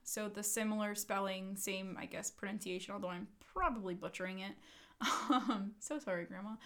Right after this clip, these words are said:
<laughs> But anyway, um, I couldn't find anything on this woman. And again, that could be due to the fact that I was doing research in the middle of a pandemic, didn't have access to any sort of archives.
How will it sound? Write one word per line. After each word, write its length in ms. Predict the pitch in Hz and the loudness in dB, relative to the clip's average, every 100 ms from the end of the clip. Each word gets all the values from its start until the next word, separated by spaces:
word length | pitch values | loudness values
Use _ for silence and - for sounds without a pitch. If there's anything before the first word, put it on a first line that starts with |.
| - - - | -12 -14 2
<laughs> 680 | - 226 370 320 330 302 - 240 | 6 8 10 10 10 6 4 8
But 240 | 269 262 285 | 10 12 10
anyway, 380 | 285 214 214 - - - - - - - | 8 8 4 0 -8 -14 -16 -20 0 6
um, 420 | 240 226 208 - - - _ _ - | 8 8 4 0 -8 -20 _ _ 10
I 80 | 294 | 10
couldn't 320 | 330 392 339 | 8 6 4
find 360 | - 302 254 - - - - - | 8 8 8 6 -8 -20 -6 4
anything 580 | 339 311 254 226 208 | 10 10 10 4 2
on 220 | 208 214 220 | 4 4 6
this 180 | 208 | 4
woman. 220 | 233 226 214 | 4 4 8
And 160 | 294 - | 8 10
again, 460 | 269 262 262 254 233 | 10 10 10 10 8
that 180 | 233 | 6
could 220 | - 262 208 | 6 2 4
be 280 | 220 220 | 4 2
due 380 | 220 190 220 214 | 2 0 0 0
to 120 | 208 | 0
the 60 | - | -2
fact 360 | 208 196 214 - | 2 2 2 0
that 200 | 202 - - - - | 0 -2 -16 -20 -6
I 160 | 220 208 202 - | 0 2 2 -2
was 240 | 208 220 | 2 2
doing 280 | 196 208 208 | 2 2 4
research 400 | 196 202 240 247 | 2 0 0 4
in 60 | 254 | 6
the 40 | |
middle 180 | 226 214 | 6 4
of 80 | 202 | 0
a 20 | |
pandemic, 500 | 214 208 269 269 262 | -2 2 4 4 2
didn't 160 | 208 214 | -2 0
have 120 | 196 | 4
access 300 | 196 196 208 | 2 2 -4
to 160 | - | -2
any 180 | 320 359 | 2 2
sort 200 | 294 294 | 2 2
of 80 | 285 | 2
archives. 760 | - 247 247 254 233 233 226 | 2 2 4 4 6 4 2